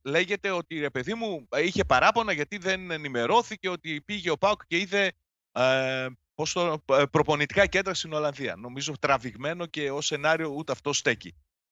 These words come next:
Ε, φαίνεται ότι έχει αντιληφθεί ότι κάποι-, τα-, κάποιες κινήσεις γίνονται για τις οποίες δεν είναι ενημερωμένος και αποφάσισε, νομίζω εντελώς, επαναλαμβάνω,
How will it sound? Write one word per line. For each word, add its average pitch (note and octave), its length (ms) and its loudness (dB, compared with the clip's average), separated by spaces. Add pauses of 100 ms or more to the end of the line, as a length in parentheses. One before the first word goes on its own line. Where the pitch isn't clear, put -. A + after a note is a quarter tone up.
(300)
Ε, G#2+ 400 -4
φαίνεται A#3+ 680 6
ότι G#3+ 360 0
έχει A#3 200 0
αντιληφθεί G#3 640 -4
ότι A3+ 200 -2
κάποι-, - 340 2
τα-, F3 320 -6
κάποιες G#3+ 440 -2
κινήσεις F#3 560 -10
γίνονται E3+ 500 -2 (460)
για D3 160 -2
τις - 180 -6
οποίες E3+ 380 -4
δεν F#3+ 240 0
είναι B2 420 -6 (340)
ενημερωμένος B2 1000 -2 (460)
και G3 120 2
αποφάσισε, A3+ 800 0 (840)
νομίζω F#3 340 -6
εντελώς, E3 480 2
επαναλαμβάνω, D3+ 680 -2